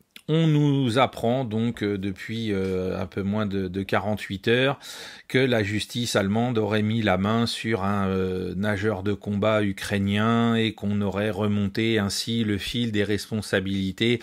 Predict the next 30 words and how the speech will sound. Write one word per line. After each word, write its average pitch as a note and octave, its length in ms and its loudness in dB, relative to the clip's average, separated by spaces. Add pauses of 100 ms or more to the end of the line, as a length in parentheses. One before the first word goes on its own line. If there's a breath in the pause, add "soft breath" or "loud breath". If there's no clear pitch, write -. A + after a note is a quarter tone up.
(480 loud breath)
au C3+ 160 4
sujet A#2 420 2
de G#2+ 80 -2
la G#2+ 80 2
destruction, G#2 800 -2 (760)
euh, A2+ 160 2
de A2+ 160 2
Nord G#2+ 220 0
Stream, D3 460 2 (500 loud breath)
euh, A2 180 0
pour A#2+ 240 0
nous A2 160 2
dire A2+ 320 2
qu'eh A#2 160 4
bien, A2+ 340 2
ce A2 180 -2
sont, A#2+ 340 0
euh, G#2 40 2
les G#2 180 0
services A2 500 -2
ukrainiens A2 500 -2
qui G#2 160 -8
sont A2 220 -4
derrière, G2+ 540 0 (420 loud breath)
aussi C#3+ 380 4
bien C3 420 0
la A#2+ 300 4
planification A#2 1080 0
que - 140 2
l'exécution, A#2+ 1120 0